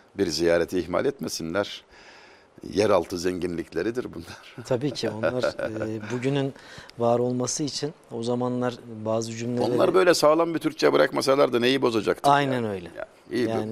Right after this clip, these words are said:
Speaker 1: yani
Speaker 2: aynen
Speaker 1: bozmak
Speaker 2: öyle.
Speaker 1: için de bir malzeme lazım. Elde bir şey lazım ki bozasın.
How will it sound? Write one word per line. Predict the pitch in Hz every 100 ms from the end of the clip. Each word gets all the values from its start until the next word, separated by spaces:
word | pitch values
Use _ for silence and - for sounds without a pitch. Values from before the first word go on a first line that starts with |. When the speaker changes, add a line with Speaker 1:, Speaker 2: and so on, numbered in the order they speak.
| 110
Speaker 1:
yani | -
Speaker 2:
aynen | - 117
Speaker 1:
bozmak | 117 143 127
Speaker 2:
öyle. |
Speaker 1:
için | 131 151
de | 139
bir |
malzeme | 127 123 120 131 123
lazım. | 95 80 90 - - -
Elde | 117 135 135
bir |
şey | 135 139
lazım | 127 127 135
ki | 120
bozasın. | 110 101 95 175